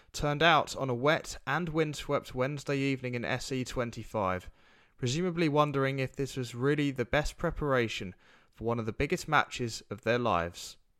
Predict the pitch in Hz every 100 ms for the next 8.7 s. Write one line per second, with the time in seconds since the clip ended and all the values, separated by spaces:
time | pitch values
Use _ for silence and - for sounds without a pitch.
0 | _ _ _ _ - _ _ _ _ _
1 | 143 - 208 208 - 190 170 160 160 151
2 | - 156 156 151 143 147 143 143 143 139
3 | - 143 147 160 160 156 143 127 143 139
4 | 139 139 - 135 143 156 - - 175 -
5 | - 95 - - - - - - 131 135
6 | 139 127 - - - 135 135 135 127 135
7 | 135 139 143 - 127 123 139 135 131 127
8 | 120 - - 147 147 156